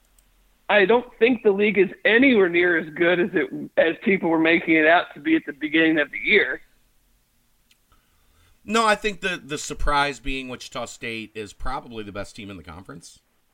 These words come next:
Speaker 2: I mean, I'm
Speaker 1: I
Speaker 2: not
Speaker 1: don't know. Memphis still has some, even without Wiseman, they're still pretty darn good.
Speaker 2: Yeah.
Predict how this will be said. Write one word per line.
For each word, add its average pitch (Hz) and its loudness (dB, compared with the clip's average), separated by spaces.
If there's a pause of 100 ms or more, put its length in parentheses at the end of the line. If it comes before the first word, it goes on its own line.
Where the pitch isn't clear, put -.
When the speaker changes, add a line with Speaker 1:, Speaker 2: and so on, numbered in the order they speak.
(1400)
Speaker 2:
I 113 -14
mean, 120 -6
I'm - 6
Speaker 1:
I - 4
Speaker 2:
not 202 4
Speaker 1:
don't 185 4
know. 180 2
Memphis 180 -2 (180)
still 180 4
has 151 4
some, 127 -10 (240)
even 180 0
without 147 2
Wiseman, 131 -2
they're 135 0 (180)
still - 0 (240)
pretty 175 2
darn 135 -2
good. - 0 (1900)
Speaker 2:
Yeah. 202 -6